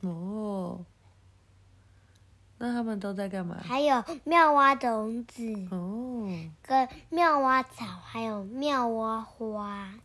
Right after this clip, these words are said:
Speaker 1: 哦。它是先变成草，还是先变成花？
Speaker 2: 成草。
Speaker 1: 嗯。
Speaker 2: 变成花。然后里面有皮卡丘。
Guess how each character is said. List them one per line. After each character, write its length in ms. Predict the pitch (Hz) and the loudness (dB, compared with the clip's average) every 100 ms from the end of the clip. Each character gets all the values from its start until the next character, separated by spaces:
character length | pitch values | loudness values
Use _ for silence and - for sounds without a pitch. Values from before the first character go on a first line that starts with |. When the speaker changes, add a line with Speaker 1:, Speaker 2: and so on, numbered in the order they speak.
| - | -10
Speaker 1:
哦。 800 | 190 190 214 226 214 190 175 175 _ _ - _ - - _ - - - - - - - _ _ _ - | -6 -4 -4 -4 -4 -4 -6 -10 _ _ -20 _ -20 -20 _ -20 -20 -20 -20 -20 -20 -20 _ _ _ -20
它 180 | - 247 | -6 -4
是 160 | 254 277 | -2 -2
先 300 | 247 233 226 | -2 -2 0
变 200 | 247 240 | 0 2
成 160 | 208 190 | 0 -2
草， 180 | - | -6
还 180 | 160 147 | -10 -6
是 80 | 165 | -6
先 180 | 180 175 | -4 -2
变 180 | 180 170 | -2 -4
成 140 | 156 | -6
花？ 300 | 151 151 156 - - - - - - | -8 -10 -10 -16 -20 -20 -20 -20 -8
Speaker 2:
成 240 | 247 262 349 | -4 -4 -4
草。 800 | - 240 202 190 180 196 214 277 - - | -2 2 2 0 -4 -6 -6 -8 -12 -14
Speaker 1:
嗯。 680 | 175 165 180 202 196 185 175 - - | -10 -10 -10 -10 -10 -10 -12 -16 -12
Speaker 2:
变 160 | 262 233 | -6 -4
成 240 | 220 208 | -4 -4
花。 800 | - - 320 330 320 320 311 311 - - - - - - - - - - - - - - - - | -8 -8 0 2 2 0 -4 -6 -12 -18 -18 -18 -18 -18 -18 -18 -18 -18 -18 -18 -18 -18 -18 -14
然 160 | - 233 | -4 0
后 220 | 226 285 269 330 - - | 6 6 6 -8 -10 -12
里 100 | 233 | -6
面 360 | 233 254 285 269 | -2 0 2 4
有 180 | 226 208 | 2 2
皮 280 | - 240 | -4 -10
卡 320 | 254 - 262 220 | -6 2 2 2
丘。 800 | - - 233 226 214 220 220 | -4 -2 0 -2 -2 -2 -4